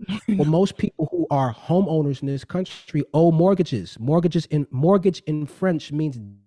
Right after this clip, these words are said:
Speaker 2: death contract. Till death, you have to comply with that contract. Bank takes the property away.
Speaker 1: Mm-hmm.
Speaker 2: People don't actually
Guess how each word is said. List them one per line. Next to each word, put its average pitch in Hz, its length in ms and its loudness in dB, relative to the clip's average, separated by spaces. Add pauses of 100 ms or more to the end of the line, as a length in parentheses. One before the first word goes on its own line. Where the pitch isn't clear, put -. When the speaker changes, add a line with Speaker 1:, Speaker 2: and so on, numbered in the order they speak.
(140)
Speaker 2:
death 170 300 -2
contract. 110 680 -8 (120)
Till 165 140 2
death, 139 440 0
you 143 80 4
have 135 220 2
to 123 240 0 (580)
comply 151 500 4
with 131 200 0
that 120 180 -4
contract. 160 500 -4
Bank 117 220 -4
takes - 180 -6
the - 80 -10
property 120 360 -6
away. 143 260 -2
Speaker 1:
Mm-hmm. 226 360 -2 (440)
Speaker 2:
People 170 240 -2
don't 156 240 0
actually 135 320 -4